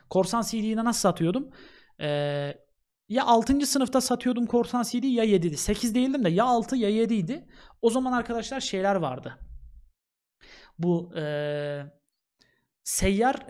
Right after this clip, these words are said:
filmciler vardı. Böyle çakma film satıyorlardı yani. Kopya film satıyorlardı. Ee, onlara gidiyordum. Bu arada <laughs> kendimi ihbar ediyorum şu anda. Biri beni E G M'ye şikayet etse. Ama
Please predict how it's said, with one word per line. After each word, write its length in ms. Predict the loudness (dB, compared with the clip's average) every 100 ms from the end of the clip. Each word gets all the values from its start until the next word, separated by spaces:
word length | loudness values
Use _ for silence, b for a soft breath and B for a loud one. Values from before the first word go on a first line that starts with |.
| -4
filmciler 520 | 2 2 4 6 6
vardı. 280 | 4 0 -4
Böyle 140 | -6
çakma 380 | -2 -2 0 -2
film 220 | -2 -4
satıyorlardı 600 | -2 -4 -4 -8 -8 -10
yani. 180 | -12 -12
Kopya 340 | -2 -2 0 -4
film 240 | -4 -4
satıyorlardı. 760 | -4 -8 -10 -12 -10 -10 -12 -16 _ _ B B B B B _ -10
Ee, 580 | -8 -6 -6 -6 -8 -6 0
onlara 340 | 0 2 0
gidiyordum. 640 | 0 2 4 4 2 -4 -18 -8
Bu 240 | -2 4 4
arada 160 | 4
<laughs> 0 |
kendimi 600 | 6 8 10 8 6 6
ihbar 320 | 6 6 4
ediyorum 460 | 6 4 4 0 0
şu 160 | -4 -6
anda. 300 | -6 -14 -16 _ -20 -20 -20 -18 B B B B 8
Biri 200 | 10 10
beni 180 | 8 6
E 160 | 6 6
G 180 | 6
M'ye 200 | 4 2
şikayet 380 | -2 -4 -6 -6
etse. 280 | -8 -10 -14 B B B
Ama 240 | -6 -4